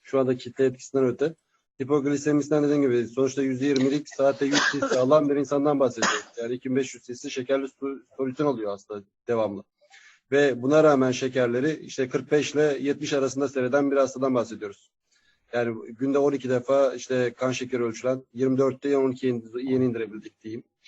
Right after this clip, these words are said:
Ee, o nedenle ben bu hastada aslında ciddi bir volüm kaybının olmayacağını, yani sadece belki enikülasyon gibi bir cerrahi, belki çok standart bir cerrahimiz olmayacak ama öncelikle kitlesinin çıkarılmasını düşünüyorum.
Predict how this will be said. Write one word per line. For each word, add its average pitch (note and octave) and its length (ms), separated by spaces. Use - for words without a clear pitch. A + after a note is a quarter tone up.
Ee, D3 920
o D#3 160
nedenle D3 560
ben D3 180
bu D3+ 100
hastada C3 420
aslında C3+ 400
ciddi D3 300
bir C3+ 60
volüm C#3 280
kaybının A#2+ 360
olmayacağını, C#3+ 640
yani B2+ 160
sadece B2+ 520
belki C#3 300
enikülasyon C3+ 680
gibi B2+ 200
bir A#2+ 100
cerrahi, A2 480
belki B2 220
çok A#2+ 200
standart B2 380
bir A#2 60
cerrahimiz A#2+ 440
olmayacak A#2+ 380
ama C#3 200
öncelikle C#3 400
kitlesinin C3 420
çıkarılmasını C3+ 840
düşünüyorum. A2+ 420